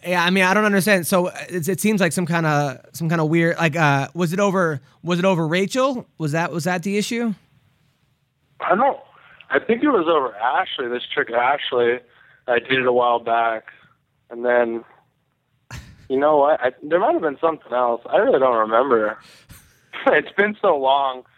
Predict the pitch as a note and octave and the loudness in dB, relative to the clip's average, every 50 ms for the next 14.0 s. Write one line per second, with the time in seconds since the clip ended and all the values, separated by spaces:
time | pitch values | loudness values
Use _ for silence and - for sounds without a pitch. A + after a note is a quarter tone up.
0 | - - _ - - - B2+ C3+ D3 D3 D3+ D3+ - - - F#3 G#3+ A3+ A#3+ A#3 | -20 -20 _ -20 -18 -14 -8 -4 -2 -2 -2 -2 -4 -6 -6 -4 0 0 0 -2
1 | - - - - F#3 F#3 F3+ E3+ D3+ D3 D3 D#3 - C#3 D3+ D#3+ D#3+ D3 C3+ B2+ | -2 -6 -4 0 0 0 0 0 0 0 0 0 2 0 0 0 0 0 -2 -2
2 | - - D3 C#3+ C#3 B2+ A2+ A2 _ - C#3 C#3+ D3 D#3+ D3+ - - E3 D#3 D#3 | 0 0 0 0 0 -2 -8 -12 _ -8 -4 0 0 0 0 -2 0 0 2 2
3 | D#3 C#3+ C#3 C#3 C3 - _ - D#3 D3+ - - D3 C3+ A#2 - - C#3+ C#3+ C#3+ | 0 -2 -6 -8 -10 -10 _ -6 -6 -6 -4 -6 -10 -10 -10 -10 -8 -4 -4 -4
4 | C#3 C3+ B2 A#2 A#2 A2 - _ _ _ _ _ _ _ - C#3+ C#3+ - - - | -4 -4 -4 -6 -6 -10 -14 _ _ _ _ _ _ _ -6 -4 -4 -4 -2 0
5 | - C#3 C#3+ D3+ D#3+ D#3+ D#3+ D3+ C#3 C3+ - - D3+ C#3+ - - C#3+ C#3+ C#3 A#2+ | 2 4 4 4 6 6 4 4 2 2 0 -2 -4 -4 -4 -4 -4 -4 -4 -4
6 | B2 A#2+ - - - - C#3+ C#3+ - - - F3 F#3 F#3 F#3+ F#3 F#3 F3+ F3 F3 | -8 -14 -16 -16 -12 -10 -10 -10 -10 -8 -4 0 2 2 2 2 2 0 2 2
7 | F3 F3 F3 E3 D3 C#3 D3 D3+ D#3 D3 C#3+ D3 D3 D3 - - C#3+ C3+ C3+ C#3+ | 2 2 2 4 4 4 4 4 2 0 0 -2 -2 -2 -4 -6 -4 -2 -2 0
8 | D3 D3 C#3 C#3 C3 - D#3 D3 C#3 - _ - A#5+ A#5+ B5 - _ _ _ _ | 2 2 2 2 0 0 0 0 0 4 _ 10 12 12 12 10 _ _ _ _
9 | _ _ _ _ _ _ _ _ - A#2 A2+ A#2 A2+ A#2 A2+ A#2+ A2+ - - B2+ | _ _ _ _ _ _ _ _ -10 -6 -2 0 0 2 2 2 0 2 2 2
10 | D#3 F3+ F3 - A#2 A#2 A#2+ B2 C3 C#3+ D#3 F#3+ A3+ D3 A2+ - _ _ _ - | 4 2 2 -2 -6 -6 -6 -4 -2 -2 -2 -2 -2 -4 -6 -8 _ _ _ -10
11 | B2+ A#2+ A#2 A#2 A#2+ B2+ B2+ B2 D3+ D3 C3+ A#2+ C3 C#3 C3+ C3+ C3 C3+ D#3 F3+ | -6 -4 -2 -2 -2 -4 -4 -2 -2 0 0 2 2 2 2 2 0 0 0 0
12 | E3 C3+ B2 B2 A#2+ A#2 A#2+ C3+ C#3+ D3+ F3+ F3+ - C#3 C#3 C#3 C3+ - C3 C3+ | 0 0 -2 -2 -2 -2 -2 -2 0 0 -2 -2 -4 -8 -12 -12 -10 -8 -6 -6
13 | C#3 C3+ - C#3 A#2+ A#2+ A#2+ - C3 B2 A#2 A#2+ A#2 - - - A#2+ A#2 A#2 A#2 | -6 -6 -6 -6 -6 -6 -6 -6 -4 -4 -4 -4 -6 -8 -4 0 2 2 2 0